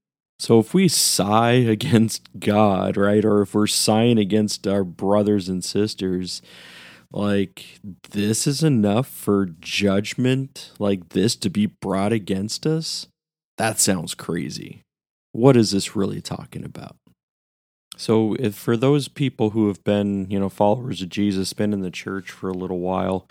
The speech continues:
have you ever dealt with somebody who's difficult within the church?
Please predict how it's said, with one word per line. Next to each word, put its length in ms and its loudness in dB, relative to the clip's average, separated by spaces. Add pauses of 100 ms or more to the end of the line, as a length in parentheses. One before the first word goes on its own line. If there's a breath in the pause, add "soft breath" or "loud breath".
have 160 -2
you 80 0
ever 460 0 (220)
dealt 300 0
with 180 0
somebody 480 -4
who's 280 -6
difficult 800 -4
within 300 -4
the 100 -6
church? 640 -8